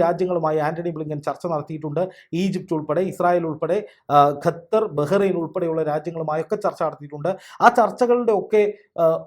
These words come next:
ഒരു ആവശ്യമെന്ന് പറയുന്നത് നയതന്ത്രപരമായി പ്രശ്നം പരിഹരിക്കുക, പശ്ചിമേഷ്യയെ മുഴുവൻ യുദ്ധത്തിലേക്ക് കൊണ്ടുപോകാതിരിക്കുക എന്നുള്ളതായിരുന്നു. അങ്ങനെ നയതന്ത്രപരമായ സമാധാന ശ്രമങ്ങൾക്ക്,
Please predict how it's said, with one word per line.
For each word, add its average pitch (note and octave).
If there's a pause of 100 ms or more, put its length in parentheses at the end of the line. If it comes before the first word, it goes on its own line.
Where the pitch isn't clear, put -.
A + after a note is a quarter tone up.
(100)
ഒരു F#3+ (340)
ആവശ്യമെന്ന് G#3
പറയുന്നത് D3+ (340)
നയതന്ത്രപരമായി D#3
പ്രശ്നം D#3+
പരിഹരിക്കുക, D3+ (180)
പശ്ചിമേഷ്യയെ F3+
മുഴുവൻ E3
യുദ്ധത്തിലേക്ക് E3
കൊണ്ടുപോകാതിരിക്കുക E3+
എന്നുള്ളതായിരുന്നു. E3 (340)
അങ്ങനെ C4 (120)
നയതന്ത്രപരമായ A3+ (140)
സമാധാന G3 (120)
ശ്രമങ്ങൾക്ക്, D#3